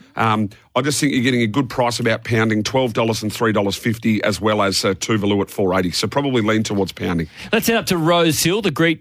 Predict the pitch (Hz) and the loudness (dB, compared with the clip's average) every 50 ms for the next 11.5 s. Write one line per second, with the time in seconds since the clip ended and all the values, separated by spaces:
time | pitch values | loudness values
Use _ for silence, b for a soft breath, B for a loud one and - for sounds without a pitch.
0 | _ - - 139 165 175 127 - - 147 135 - - 143 139 143 151 151 147 - | _ -12 -4 -2 -2 0 0 0 0 0 0 2 2 2 4 4 2 2 2 2
1 | 139 127 117 - - 139 135 156 175 - - - 135 120 107 - - - - 165 | 2 2 0 0 0 0 0 0 -2 -2 -2 0 2 2 2 0 -2 0 2 4
2 | 165 151 147 131 127 127 123 143 190 233 247 220 - 180 170 170 170 170 170 160 | 4 4 4 4 4 4 4 2 2 2 0 0 2 2 2 2 4 2 2 0
3 | - - - - 160 180 170 156 143 143 143 139 - - 156 151 123 90 - B | 0 -2 -2 0 2 4 4 4 4 4 2 2 0 0 2 2 2 0 -2 B
4 | B B B B B B B B B - 143 147 143 147 151 - - - 185 170 | B B B B B B B B B 0 2 4 4 2 2 2 0 -2 -2 0
5 | 226 214 - - 190 165 156 147 151 151 135 - 135 123 - - - 143 147 139 | 0 0 0 2 2 4 4 4 2 2 0 0 0 0 0 2 2 4 4 4
6 | 117 92 85 - - _ 143 135 127 123 - - - 131 135 147 165 190 139 180 | 2 0 -2 -8 -6 _ 0 0 0 0 -2 -2 -2 0 2 2 2 2 0 0
7 | 190 - 147 131 113 - - 135 123 120 104 101 123 156 170 - _ - 117 117 | 0 2 0 0 -2 -2 -2 0 0 0 0 0 0 0 -2 -4 _ -2 -2 0
8 | 110 117 110 110 147 - 147 123 - 131 131 131 123 120 113 110 104 - - 123 | 0 0 0 0 0 -2 -2 -4 0 0 2 2 4 4 2 2 0 0 -2 0
9 | 107 98 98 107 117 113 123 113 107 107 123 131 123 107 - 117 117 107 104 95 | 0 2 2 0 0 0 2 2 2 4 2 2 0 0 0 0 2 4 4 2
10 | 90 101 - - 110 117 113 123 107 - 120 117 110 95 110 101 98 107 107 101 | 2 0 0 0 0 0 0 -2 -2 0 0 0 2 2 0 2 2 2 0 2
11 | 92 101 95 101 104 104 98 92 85 | 2 2 2 4 4 4 2 2 0